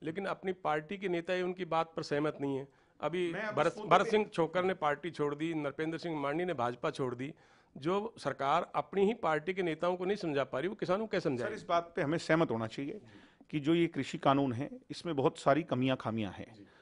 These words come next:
Speaker 2: किसानों के बहुत सारी ऐसे विषय हैं जिससे किसान चाहते हैं जिनमें बदलाव हो।
Speaker 1: हम्म।
Speaker 2: और आज से नहीं चल रहा, ये दिल्ली जाके बैठे, उससे भी पहले दो महीने से ये मुद्दा बहुत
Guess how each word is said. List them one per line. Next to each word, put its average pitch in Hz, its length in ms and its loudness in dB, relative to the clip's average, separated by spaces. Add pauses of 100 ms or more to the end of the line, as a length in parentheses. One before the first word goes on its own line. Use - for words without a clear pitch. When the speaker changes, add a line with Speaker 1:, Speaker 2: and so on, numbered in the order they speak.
(200)
Speaker 2:
किसानों 156 380 2
के 160 120 -2
बहुत 143 260 0
सारी 156 420 2
ऐसे 139 260 0
विषय 135 240 0
हैं 139 140 0
जिससे 151 200 -6
किसान 131 520 -2
चाहते 123 260 2
हैं 139 120 -2
जिनमें 135 220 -2
बदलाव 90 420 -2
हो। - 40 -16
Speaker 1:
हम्म। 78 120 -14 (480)
Speaker 2:
और 156 340 4 (360)
आज 160 240 10
से 208 140 0
नहीं 226 100 2
चल 117 120 0
रहा, 87 200 -10 (440)
ये 135 60 -2
दिल्ली 151 280 0
जाके 170 260 8
बैठे, 143 260 2
उससे 175 280 0
भी 220 60 0
पहले 180 260 0
दो 180 160 -2
महीने 151 260 -2
से 160 160 -6
ये 156 140 -2
मुद्दा 147 260 -2
बहुत 160 300 -4